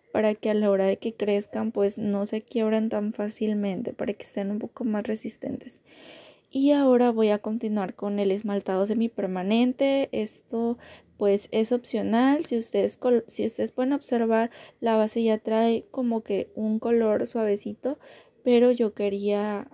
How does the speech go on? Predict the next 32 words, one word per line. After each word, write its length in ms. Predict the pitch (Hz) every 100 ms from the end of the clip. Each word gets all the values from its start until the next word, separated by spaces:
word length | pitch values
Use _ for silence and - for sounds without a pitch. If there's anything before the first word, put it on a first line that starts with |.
| -
otros 520 | - 196 - 214 214
tonos, 380 | 233 233 240 247
entonces 560 | 196 196 185 208 208
ahí 280 | 202 190 196
estoy 560 | 190 208 - 202 - 226 - - - _ _ _ _ _ -
aplicando 520 | 214 - 202 196 196
el 100 | 185
tono 320 | 214 220 240
y 140 | 262 240
también 400 | 226 208 202 202
estoy 240 | 220 240
agregando 680 | 240 247 247 233 220 220 240
unos 360 | - 226 226 233
trocitos 540 | - 247 226 226 226
de 120 | 233
hoja 260 | 214 214 226
de 100 | 226
oro 180 | 220 220
porque 440 | - 214 - 220 - - - - - -
este 300 | 226 220 226
fue 120 | 226
el 60 | 220
diseño 400 | 226 220 214 214
como 360 | 226 214 208
que 220 | - 196 -
se 160 | -
me 160 | 202 202
ocurrió, 720 | - - 208 - 226 208 202
la 160 | 220 226
verdad 240 | 196 190
estaba 360 | 208 214 - -
improvisando. 960 | 220 208 208 202 202 - 202 202 220